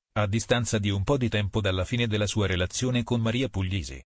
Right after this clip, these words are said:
L'ex contabile del grande magazzino milanese aveva scelto di farsi da parte e rinunciare alla sua amata dopo aver compreso che ormai era innamorata di Matteo Portelli.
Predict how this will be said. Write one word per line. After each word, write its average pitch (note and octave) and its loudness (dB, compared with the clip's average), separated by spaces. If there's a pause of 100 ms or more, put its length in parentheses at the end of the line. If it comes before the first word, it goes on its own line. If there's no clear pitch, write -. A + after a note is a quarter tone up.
(960)
L'ex A#2 0
contabile A2+ 2
del G#2 2
grande A#2 2
magazzino G#2+ 0
milanese A2 2
aveva A2 2
scelto A2+ 0
di G#2 2
farsi A#2 2
da F2+ 0
parte G#2+ 2
e A#2+ 4
rinunciare B2+ 2
alla G#2 2
sua A#2+ 2
amata A2 2
dopo A#2 2
aver A2+ 2
compreso C3 0
che C3+ 2
ormai C3 2
era G2+ 2
innamorata G#2 2
di A2+ 2
Matteo A#2 2
Portelli. D2+ -4